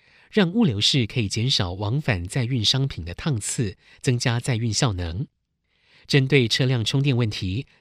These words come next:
Momo 表示，盖亚在物流站内设置了充电设施，而且电动三轮车主要是用于短链物流，比较没有里程焦虑的问题。不过，Momo 并没有透露这一次采购的电动三轮车数量。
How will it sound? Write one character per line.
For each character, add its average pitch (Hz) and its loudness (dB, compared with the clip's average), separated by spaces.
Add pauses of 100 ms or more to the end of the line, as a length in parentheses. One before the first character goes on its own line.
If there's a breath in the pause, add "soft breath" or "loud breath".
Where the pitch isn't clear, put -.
Momo 143 4
表 87 -4
示， 123 2 (240 soft breath)
盖 170 4
亚 95 0
在 135 0
物 196 2
流 104 2
站 117 0
内 117 2
设 123 2
置 127 0
了 92 -2
充 - 0
电 117 0
设 120 4
施， 143 4 (340 soft breath)
而 170 6
且 107 2
电 190 4
动 165 4
三 185 2
轮 120 2
车 143 4
主 104 -2
要 107 2
是 127 2
用 135 4
于 92 -2
短 92 0
链 151 4
物 175 4
流， 101 0 (180 soft breath)
比 107 0
较 123 2
没 107 0
有 117 0
里 95 -4
程 95 -2
焦 123 2
虑 131 2
的 101 -2
问 117 2
题。 95 -6 (640 soft breath)
不 123 2
过， 123 4
Momo 127 2
并 147 4
没 127 4
有 98 2
透 139 2
露 127 2
这 - 0
一 110 2
次 120 0
采 - -4
购 117 0
的 87 0
电 139 2
动 120 2
三 143 2
轮 92 0
车 110 2
数 107 2
量。 90 -4